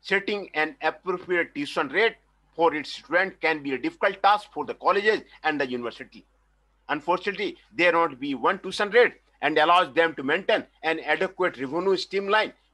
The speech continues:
while keeping the price affordable for many of students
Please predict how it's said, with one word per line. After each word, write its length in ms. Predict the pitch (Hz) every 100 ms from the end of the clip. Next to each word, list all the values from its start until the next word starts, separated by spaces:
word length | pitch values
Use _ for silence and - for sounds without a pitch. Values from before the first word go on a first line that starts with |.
| -
while 200 | 185 160 - _ _ -
keeping 340 | 202 - 156 - _ _ _
the 120 | 156
price 380 | 151 170 185 185
affordable 580 | 160 - 196 208 208 - _
for 180 | - 185
many 280 | 156 160 175
of 120 | 160 139
students 420 | - 170 202 160